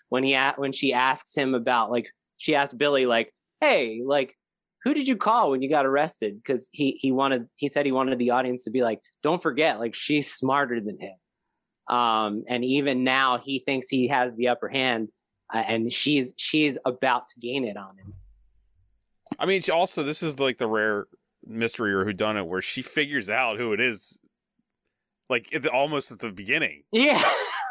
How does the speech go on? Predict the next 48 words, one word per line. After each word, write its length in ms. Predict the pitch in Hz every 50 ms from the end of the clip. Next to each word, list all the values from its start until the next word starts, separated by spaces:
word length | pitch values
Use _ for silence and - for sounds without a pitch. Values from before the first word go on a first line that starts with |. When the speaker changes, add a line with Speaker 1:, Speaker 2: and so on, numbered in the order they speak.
| - - 220 - - -
Speaker 2:
She, 300 | 160 160 196 190 175 -
and 120 | 151 160
Speaker 1:
Which 140 | 190 170 165
Speaker 2:
then 100 | 208 196
Speaker 1:
is 80 | 156 -
Speaker 2:
she 120 | - 208 185
thi-, 120 | 156 160
she's, 520 | - 208 214 180 165 180 160 180 185 160
she 120 | - 175 165
says 420 | - - - - - 175 160 143
she, 120 | - - 127
she 180 | - 170 147
thinks 180 | 131 165 160 -
she's 200 | - 135 110 98
wrong, 500 | 117 139 196 247 269 240 190 156 135 110
but 220 | 127 135 131 -
then 180 | 143 143 151 143
she, 180 | 123 - 131
it 140 | 131 151 -
turns 260 | - 160 156 139 113
out 120 | 151 143 -
she 100 | - 156
was 160 | 151 131 120
always 480 | 135 135 143 170 175 156 113 98 - 101
right, 300 | 92 90 85 80 78 - - - - - - - - 156 165 -
right? 140 | - 107
Speaker 1:
Which 160 | 175 185 - 190
is 100 | 185 175
another 340 | 202 208 208 208 214 220 196
great 280 | 165 196 196 185 175
subversion, 600 | - - 170 156 160 175 185 190 185 165 170 139 131
right? 280 | 127 127 131 147 160
Like, 220 | 151 151 143 143 139
Speaker 2:
Yeah, 180 | 160 165 131 110
Speaker 1:
they 80 | 113 127
Speaker 2:
yeah. 60 | 123
Speaker 1:
point 160 | 190 202 190 190
the 40 |
finger, 380 | 180 - - 196 196 190 190 180 -
arrest 400 | 156 143 139 151 165 196 190 - -
the 80 | 185
killer. 560 | - - - 185 165 170 170 170 180 185 175 _ _ _ _ _ _ _ _ _ _ _ _ _ _ _ _ _ _ _ _ _
Like, 300 | 180 160 165 165 156 - - - _ _ _
he's 260 | _ - 196 226 202 156
the 200 | 170 208 202 196 - _
first 340 | 185 196 214 214 214 -
person 360 | - 202 214 220 202 214 202 185
arrested 640 | 175 165 160 156 156 170 196 - - - 170 139